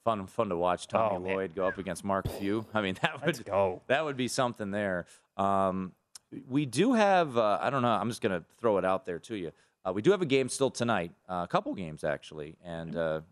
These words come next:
Speaker 1: not to say that you have to have an opinion on 'em, but, uh, we've
Speaker 2: Uh-huh.
Speaker 1: got Washington and U S C. Uh, if you like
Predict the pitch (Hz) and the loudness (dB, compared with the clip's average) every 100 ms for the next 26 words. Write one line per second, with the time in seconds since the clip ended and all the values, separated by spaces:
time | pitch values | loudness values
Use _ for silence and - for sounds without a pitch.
0 | - 95 - - 92 95 90 95 85 80 | -12 -12 -8 -4 -2 0 -2 -2 -4 -6
1 | - 98 92 90 92 95 80 85 82 87 | -8 -6 -6 -6 -6 -4 -6 -4 -6 0
2 | 98 92 117 151 151 135 123 117 120 113 | 0 2 0 0 -4 -4 -2 0 2 2
3 | - - 120 175 _ _ _ 82 85 87 | 0 -4 -6 -6 _ _ _ -8 -4 -2
4 | 90 95 98 90 98 127 127 | -2 -4 -8 -4 0 0 -2